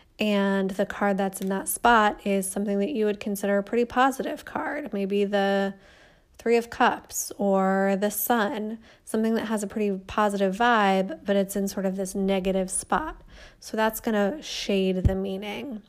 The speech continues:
Then there's the context of the entire reading. What are you actually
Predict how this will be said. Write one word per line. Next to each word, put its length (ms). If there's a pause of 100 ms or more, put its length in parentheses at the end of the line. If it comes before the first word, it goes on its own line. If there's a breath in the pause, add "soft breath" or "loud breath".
(960)
Then 160
there's 220
the 80
context 600
of 80
the 140
entire 540
reading. 580 (380 loud breath)
What 340 (220)
are 120
you 180
actually 800